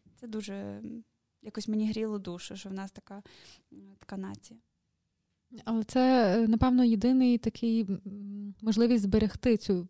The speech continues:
Speaker 2: правда, ну, цю літературу, <laughs> правильно, це пісню, тому що це
Speaker 1: Перес-
Speaker 2: легко, воно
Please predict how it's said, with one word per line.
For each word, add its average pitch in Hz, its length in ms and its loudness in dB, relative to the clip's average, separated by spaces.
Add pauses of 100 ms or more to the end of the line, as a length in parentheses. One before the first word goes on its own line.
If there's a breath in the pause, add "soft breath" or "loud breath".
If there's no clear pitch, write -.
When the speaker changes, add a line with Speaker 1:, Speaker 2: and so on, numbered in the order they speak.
Speaker 2:
правда, 220 400 -4
ну, 190 220 -4 (440)
цю 170 220 -18
літературу, 185 640 0
<laughs> - 460 0
правильно, 208 160 -8 (480 loud breath)
це - 120 -10
пісню, 214 340 0
тому 220 160 -2
що 269 120 -2
це 254 60 -8
Speaker 1:
Перес- 302 140 4
Speaker 2:
легко, 277 340 2
воно 233 640 2